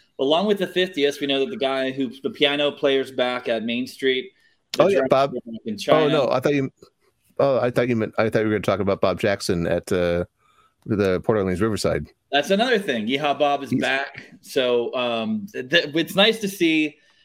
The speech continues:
Speaker 1: things are slowly coming back, and that is also, uh, you know,
Speaker 2: Oh,
Speaker 1: positive.
Speaker 2: the, the Daiko drum gr-, the Daiko drum group at Japan, Japan, Japan Pavilion.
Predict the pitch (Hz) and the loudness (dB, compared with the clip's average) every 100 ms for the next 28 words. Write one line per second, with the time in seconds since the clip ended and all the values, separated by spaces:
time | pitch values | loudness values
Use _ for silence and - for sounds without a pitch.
0 | _ - 160 151 143 - 147 135 135 127 | _ 0 0 2 0 2 2 2 -2 -2
1 | 123 120 117 113 117 113 113 113 113 117 | 0 -2 -4 -4 -2 -2 -2 -4 -2 -2
2 | 110 107 107 110 104 101 101 131 113 98 | -2 -2 -4 -6 -4 -4 -4 -4 -6 -4
3 | 95 - _ _ _ _ - - 120 113 | -8 -14 _ _ _ _ -20 -8 -4 2
4 | 135 131 127 123 123 131 131 139 123 127 | 4 4 2 2 2 4 2 2 2 2
5 | 123 117 131 - 120 107 120 123 120 123 | 0 0 -2 0 0 2 2 2 -2 -4
6 | - 123 117 117 123 135 120 117 - 113 | -2 0 2 0 -2 0 0 0 0 2
7 | 101 - 110 - 117 117 - 113 117 - | 0 -2 -4 0 0 0 0 0 0 -2
8 | 107 120 117 117 123 120 120 131 | 0 0 0 -2 0 0 0 -2